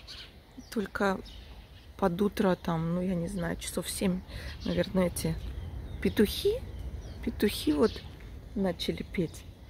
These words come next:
Два петуха, я слышала, кричали. Вот. А ты не думай, я ничего не ем.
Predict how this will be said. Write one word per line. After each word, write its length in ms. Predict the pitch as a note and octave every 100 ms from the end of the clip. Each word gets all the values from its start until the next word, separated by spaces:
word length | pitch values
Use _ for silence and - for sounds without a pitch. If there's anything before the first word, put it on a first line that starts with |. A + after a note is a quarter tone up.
| - - -
Два 240 | - F3+ F#3
петуха, 520 | - - F#3 - F#3+
я 100 | G3+
слышала, 480 | - - - - A#3+
кричали. 540 | - A3 - G#3 G#3+ - - - - - - -
Вот. 320 | G#3+ F#3+ F#3+ - - - - - - -
А 180 | C#4+ D#4+ - - - -
ты 100 | B3+
не 140 | B3
думай, 300 | G3+ A#3 A#3
я 80 | G#3+
ничего 300 | G#3 - A3
не 180 | A3+ D#3+
ем. 260 | D3 D3